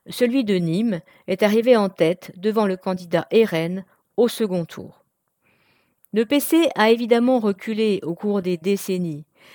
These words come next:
mais il garde de beaux restes si on compare son implantation municipale à ses scores nationaux.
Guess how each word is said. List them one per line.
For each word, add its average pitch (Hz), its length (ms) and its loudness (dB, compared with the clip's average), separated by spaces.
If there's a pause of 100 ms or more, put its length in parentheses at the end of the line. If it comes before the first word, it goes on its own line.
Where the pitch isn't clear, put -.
(220)
mais 226 240 6
il 233 140 -2
garde 202 320 4
de 196 180 -4
beaux 208 200 -2
restes 185 500 -4
si - 260 -8
on 233 120 0
compare 185 520 -4 (320)
son 190 220 -4
implantation 233 760 -2
municipale 196 920 -4 (340)
à 220 140 4
ses 196 180 -4
scores 170 320 0
nationaux. 151 520 -6